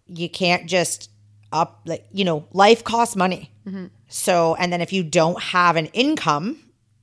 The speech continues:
Speaker 1: okay, you need to, like, be aware. And yeah, so just taking all those things into account. But, you know, I'm just really proud of myself for being able to recognize that I wasn't myself and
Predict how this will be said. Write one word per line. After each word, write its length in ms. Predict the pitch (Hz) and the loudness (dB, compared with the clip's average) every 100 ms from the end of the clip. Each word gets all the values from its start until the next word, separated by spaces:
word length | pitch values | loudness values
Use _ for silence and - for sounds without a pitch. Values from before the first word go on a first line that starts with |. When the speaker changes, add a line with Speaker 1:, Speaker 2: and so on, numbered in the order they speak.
| _ - | _ -4
Speaker 1:
okay, 720 | 175 175 165 143 160 285 - _ _ _ | -4 -2 0 2 2 -2 -6 _ _ _
you 180 | - 180 | -10 -6
need 200 | 175 160 | -4 -4
to, 100 | - | -2
like, 260 | 165 160 165 | -2 -2 -4
be 180 | 165 160 | -6 -4
aware. 400 | 147 135 147 214 | -4 -6 -6 -6
And 220 | 185 170 - - - - | -6 -12 -16 -20 -20 -8
yeah, 160 | - 214 | 2 2
so 140 | 196 | 2
just 160 | 180 180 | -4 -4
taking 260 | 208 190 208 | -4 -4 -2
all 140 | 175 | -2
those 160 | 180 180 | -2 -2
things 240 | 180 170 | -6 -4
into 260 | 170 - 160 | -6 -6 -8
account. 580 | 156 - 170 185 131 | -8 -4 -2 -2 -4
But, 260 | - 160 165 _ - - - _ | -4 -2 -2 _ -20 -20 -20 _
you 80 | 254 | 2
know, 100 | 294 | 4
I'm 120 | 294 | 4
just 160 | 277 269 | 2 -2
really 160 | 311 | -2
proud 340 | 311 - 202 202 | -2 -2 0 0
of 80 | 202 | 0
myself 420 | 202 196 180 180 | -4 -2 -4 -4
for 160 | 180 | -8
being 340 | 175 160 175 175 | -8 -6 -6 -4
able 200 | 175 180 | -2 0
to 80 | 175 | -2
recognize 720 | 151 170 180 165 160 160 151 | -2 -8 -6 -2 -2 -2 -4
that 260 | 160 156 156 | -2 0 0
I 100 | 156 | -2
wasn't 340 | 139 135 139 | -2 -8 -10
myself 680 | 156 151 139 143 - - _ _ - | -10 -10 -8 -8 -10 -20 _ _ -6
and 640 | 180 180 175 170 170 170 | -2 0 0 0 -2 -6